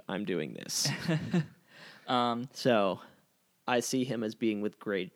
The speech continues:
Speaker 1: aligned with Greyjoys now, if you need the simple answer.
Speaker 2: If
Speaker 1: But
Speaker 2: any, but the,
Speaker 1: that's my
Speaker 2: well,
Speaker 1: prediction
Speaker 2: you're,
Speaker 1: later.
Speaker 2: well, you're, but you're saying, like,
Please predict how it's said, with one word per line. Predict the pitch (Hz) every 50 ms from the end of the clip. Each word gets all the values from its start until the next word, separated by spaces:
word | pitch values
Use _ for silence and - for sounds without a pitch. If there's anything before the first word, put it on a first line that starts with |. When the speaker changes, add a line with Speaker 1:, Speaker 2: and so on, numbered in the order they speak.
| _ _
Speaker 1:
aligned | 113 110 107 101 104 101
with | 104 107 -
Greyjoys | - 117 104 101 98 - 85 76 - -
now, | 95 71 85 73
if | - -
you | 110
need | 104 104 104
the | 95
simple | - - 80 - - 52 52
answer. | 50 50 - - - - - -
Speaker 2:
If | - 127 131
Speaker 1:
But | 135
Speaker 2:
any, | 131 135 135 -
but | 139 135 131
the, | 127 131 131
Speaker 1:
that's | 123 131
my | 135 135
Speaker 2:
well, | 127 120
Speaker 1:
prediction | 113 110 92 87 - - 101 90
Speaker 2:
you're, | 101 143 143 156 156 151 151 147
Speaker 1:
later. | - 139
Speaker 2:
well, | 139 139 135
you're, | 131 131 127 -
but | 120 123 123 113
you're | 117 123 127
saying, | 131 - 135 123 120 117 117 117
like, | 113 110 110 110 107 -